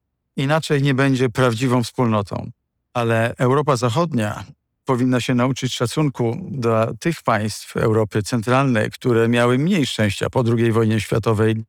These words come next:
i nie ze swojej winy zostały pozostawione po drugiej stronie żelaznej kurtyny. Zresztą okazji, żeby grać do jednej bramki, wcale nie brakuje. Przykład? Działania hybrydowe po stronie reżimu Łukaszenki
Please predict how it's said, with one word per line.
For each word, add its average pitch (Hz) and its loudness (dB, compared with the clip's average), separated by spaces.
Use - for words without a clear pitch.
i 131 -2
nie 165 0
ze 151 0
swojej 127 -2
winy 120 0
zostały 120 -2
pozostawione 107 0
po 113 -2
drugiej 107 0
stronie 101 -2
żelaznej 95 -2
kurtyny. - -6
Zresztą 156 -2
okazji, 156 0
żeby 123 -2
grać 127 0
do 135 0
jednej 123 0
bramki, 113 -2
wcale 135 0
nie 117 0
brakuje. 104 -2
Przykład? - -4
Działania 139 0
hybrydowe 127 0
po 120 -2
stronie 127 0
reżimu 120 2
Łukaszenki 110 -2